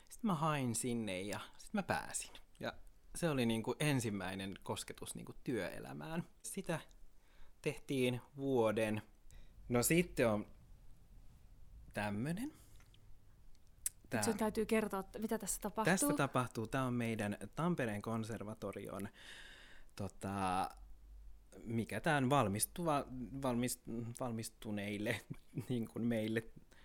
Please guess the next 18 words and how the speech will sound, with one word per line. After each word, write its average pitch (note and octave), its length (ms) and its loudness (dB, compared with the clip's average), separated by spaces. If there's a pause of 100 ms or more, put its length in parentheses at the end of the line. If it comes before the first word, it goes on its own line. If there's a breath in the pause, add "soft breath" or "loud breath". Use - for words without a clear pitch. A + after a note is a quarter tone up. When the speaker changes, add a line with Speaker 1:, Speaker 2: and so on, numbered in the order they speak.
(440 soft breath)
Speaker 1:
tehty - 360 -6
koreografia, C#3+ 760 4
joka G#2+ 220 0
teki G#2 260 -4
Jarkko G#2 420 -4
Mandeliin A#2 640 -6
aikoinaan. F#3 720 0 (180)
Ja - 60 -6
tää - 160 -8
oli B3 200 -2
sitten, G3+ 340 0 (120)
niin C#3+ 100 -8
kuin - 200 -10
tämän F3 280 4
myötä C#3+ 280 6
me A#2 100 4
sit G#2+ 240 -4
valmistuttiin. G#2 1000 -4